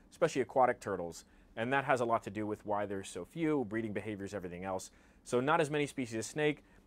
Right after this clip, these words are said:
but still, most people may not have even known that there were six native species. So moving on to the next one without, okay,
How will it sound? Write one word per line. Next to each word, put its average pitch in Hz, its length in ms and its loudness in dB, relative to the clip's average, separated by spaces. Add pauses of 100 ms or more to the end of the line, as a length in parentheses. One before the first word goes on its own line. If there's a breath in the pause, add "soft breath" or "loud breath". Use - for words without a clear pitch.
(160)
but 135 220 4
still, 156 300 2
most 139 280 2
people 120 480 0 (200)
may 147 200 2
not 139 160 4
have 117 100 0
even 113 200 -2
known 110 180 0
that 110 100 0
there 104 140 0
were 98 80 -4
six - 340 -4
native 110 280 0
species. - 520 -12
So 98 360 -2 (880 soft breath)
moving 139 280 -2
on 135 160 0
to - 80 -12
the 113 120 -4
next 120 320 -6
one 113 300 -6 (200)
without, 113 440 -2 (1160)
okay, 131 300 -2